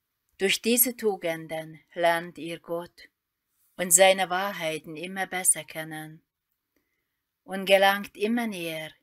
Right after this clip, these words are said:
zu ihm. Fleht in euren Gebeten um diese göttliche Tugenden für euch und für andere.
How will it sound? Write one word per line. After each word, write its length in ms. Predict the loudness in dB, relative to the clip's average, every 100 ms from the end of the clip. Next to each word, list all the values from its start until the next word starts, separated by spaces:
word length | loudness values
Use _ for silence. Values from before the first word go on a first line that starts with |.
| _
zu 220 | -8 -8 -10
ihm. 440 | -14 -14 -16 -18 _ _ _ _ _ _ _ _ _ _ _ _ _ _ _ _ _ _ _
Fleht 440 | -6 2 4 2 -2
in 120 | 0
euren 400 | 2 2 0 -6
Gebeten 760 | -8 -8 -10 -12 -16 -20 -20 _ _ _ _ _ _ _
um 220 | -2 -2
diese 360 | 0 2 4 2
göttliche 600 | -2 -4 -8 -10 -12 -12
Tugenden 720 | -12 -10 -8 -8 -10 -12 -12
für 260 | -12 -12 -4
euch 540 | -4 -4 -8 -14 -18 _ _ _ _ _ _ _ _ _
und 240 | -10 -8
für 300 | -8 -6 -4
andere. 600 | -4 -6 -10 -12 -12 -14